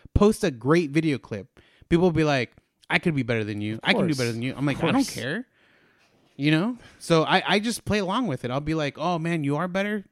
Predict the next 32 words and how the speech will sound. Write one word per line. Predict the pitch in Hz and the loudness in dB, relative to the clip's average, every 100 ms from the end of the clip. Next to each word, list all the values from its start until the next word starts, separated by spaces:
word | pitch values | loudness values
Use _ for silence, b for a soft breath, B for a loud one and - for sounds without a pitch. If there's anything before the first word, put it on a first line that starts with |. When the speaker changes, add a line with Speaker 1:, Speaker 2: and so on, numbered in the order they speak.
| 123 | -14
Speaker 1:
Good | 135 | -12
job, | 135 120 107 | -10 -10 -8
good | 131 | -10
job." | 120 104 98 | -8 -10 -10
Or | 113 113 104 | -8 -8 -8
I'll | 117 131 | -8 -8
be | 131 147 | -4 -2
like, | 147 143 - b _ | 0 -2 -6 b _
"Prove | - 190 208 127 | 0 4 2 0
it," | 110 - | -8 -10
or | 117 113 | -12 -6
Speaker 2:
I, | 127 | -2
Speaker 1:
something. | 147 151 127 | 0 -2 -4
Speaker 2:
you, | 113 | -6
Speaker 1:
Like, | 117 123 | -6 -4
Speaker 2:
you | 127 | -4
Speaker 1:
just | 135 131 | -2 -2
Speaker 2:
you | 143 | -2
think | 123 170 160 | -2 -2 -2
I | 131 | -4
care | - 139 165 185 | -6 -6 -6 -8
about | 127 131 - 123 - | -8 -8 -10 -20 -18
comments? | - 135 147 156 - | -10 -6 -6 -8 -10
No, | 107 | -6
Speaker 1:
Yeah, | 196 202 | -6 -4
I | |
Speaker 2:
I | 117 | -6
Speaker 1:
don't | - | -4
Speaker 2:
get, | 143 160 120 | -2 -2 -6
Speaker 1:
care. | 113 | -10
Speaker 2:
I | 117 | -6
get | 135 123 | -6 -6